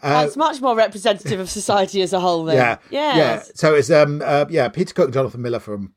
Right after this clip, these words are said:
Speaker 1: Cambridge and Dudley Moore and Alan Bennett were at Oxford. Uh, and they were sort of brought together to put on a best of show sort of thing.
Speaker 2: Like the boat race. It's always the same two universities in the final, isn't it? Where's
Speaker 1: Yeah.
Speaker 2: the rowing team from University of Luton?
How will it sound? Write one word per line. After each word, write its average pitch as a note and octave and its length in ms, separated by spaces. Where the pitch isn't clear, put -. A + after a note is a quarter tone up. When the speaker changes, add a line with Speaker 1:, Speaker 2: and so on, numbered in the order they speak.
Speaker 1:
Cambridge D3 520
and A2+ 180
Dudley B2 220
Moore A#2 160
and A2 80
Alan G#2+ 180
Bennett B2 320
were A#2+ 160
at - 60
Oxford. - 440
Uh, B2 340
and C#3 100
they D#3+ 80
were D#3 60
sort C3+ 220
of G#2 40
brought F#3 280
together C#3 380
to - 100
put C#3 120
on A#2 60
a A#2 60
best - 280
of A2+ 100
show E2 280
sort - 240
of - 60
thing. - 240
Speaker 2:
Like A#3 180
the A3 60
boat C#4+ 280
race. D3+ 320
It's - 80
always D4+ 200
the C4 60
same C#4 280
two B3+ 140
universities A3 580
in F#3 60
the F3+ 60
final, F3+ 340
isn't F#3 200
it? C#3+ 140
Where's - 120
Speaker 1:
Yeah. G3 180
Speaker 2:
the - 60
rowing C#4 240
team A#3 300
from A3+ 480
University A3 520
of G3+ 120
Luton? F#3+ 440